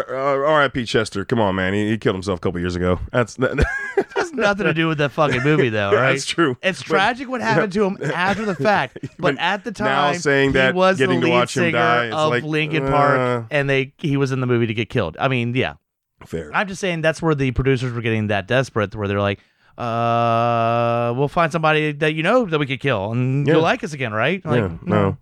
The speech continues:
Speaker 2: yeah.
Speaker 1: that's not how that works. So that's pretty much all I care about. The director,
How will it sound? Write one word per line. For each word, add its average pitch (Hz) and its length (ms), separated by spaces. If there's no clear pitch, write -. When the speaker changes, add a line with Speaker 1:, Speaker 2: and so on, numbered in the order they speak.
Speaker 2:
yeah. 131 100
Speaker 1:
that's 107 100
not 110 60
how 101 60
that 95 120
works. 92 220
So 135 320
that's 151 120
pretty 170 200
much 135 380
all 110 120
I 104 60
care 107 160
about. 104 280
The 95 420
director, 95 480